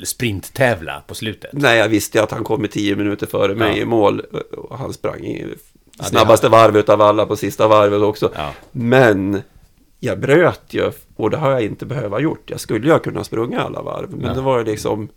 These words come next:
Speaker 2: helt plötsligt så tävlar jag med någon annan istället för mig själv. Det, det har jag ju,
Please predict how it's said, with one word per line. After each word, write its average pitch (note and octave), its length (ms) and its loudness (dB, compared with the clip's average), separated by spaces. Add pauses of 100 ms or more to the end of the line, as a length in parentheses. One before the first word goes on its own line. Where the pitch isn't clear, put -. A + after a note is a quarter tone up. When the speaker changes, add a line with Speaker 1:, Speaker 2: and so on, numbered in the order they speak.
(120)
Speaker 2:
helt C3 360 -8
plötsligt - 420 -6
så G#2+ 260 -8 (1400)
tävlar C#3+ 440 -2
jag - 280 -8 (360)
med A#2 200 -8
någon A2+ 140 -2
annan A2+ 400 -6
istället G2 360 -8
för G#2+ 120 -10
mig G#2 160 -10
själv. A#2 360 -8
Det, A2+ 260 -6
det B2 160 -8
har B2 240 -6
jag G#2+ 140 -6
ju, G#2 120 -10